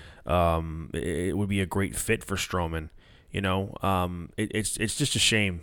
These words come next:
you know, because the guy was, is legitimately talented. Uh, a-, and some people are getting on his case because of a comment he made last year, uh, with Evil, w-, w-, something with Evil Uno about how, like, you know, he said, "Oh, here we go, people begging and asking for money, you know, go get it." Like,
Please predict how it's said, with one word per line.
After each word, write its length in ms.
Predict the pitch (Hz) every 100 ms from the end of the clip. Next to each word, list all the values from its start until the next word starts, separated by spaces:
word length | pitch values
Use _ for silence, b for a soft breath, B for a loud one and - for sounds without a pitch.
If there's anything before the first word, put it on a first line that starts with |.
| -
you 100 | 95
know, 200 | 92 92
because 300 | 87 - 90
the 80 | 98
guy 380 | 101 107 107 101
was, 360 | 95 95 87 - 76
is 200 | 104 95
legitimately 460 | 101 98 147 117 98
talented. 580 | 110 107 101 - 87 - B B B B
Uh, 200 | 95 101 110
a-, 120 | -
and 220 | 113 147
some 220 | - 208
people 320 | 190 185 165 156
are 180 | 120 110
getting 280 | 117 110
on 140 | 104 104
his 160 | 98
case 340 | - 104 98 -
because 320 | 104 110 101
of 160 | 107 104
a 80 |
comment 440 | - - 107 107 95
he 100 | 104
made 260 | 104 101
last 400 | 101 95 95 -
year, 320 | 98 101 98 - B B B B
uh, 300 | 101 98 95
with 160 | 95 95
Evil, 400 | 107 107 107 -
w-, 160 | 110 107
w-, 220 | 113 117
something 240 | 156 156
with 100 | 131 113
Evil 300 | 131 120 113
Uno 580 | 113 120 117 117 113 110 -
about 340 | 101 104 101
how, 240 | 107 104
like, 220 | 104 101 104
you 60 |
know, 120 | 98
he 100 | 98
said, 100 | 98
"Oh, 160 | 104 113
here 160 | 113 110
we 100 | 104
go, 180 | 107
people 220 | 104 107 95
begging 300 | 104 104 101
and 40 |
asking 300 | 98 95 95
for 100 | 98
money, 240 | 98 95
you 60 | 92
know, 120 | 92
go 220 | 90 104
get 160 | 98 101
it." 80 | 90
Like, 140 | 95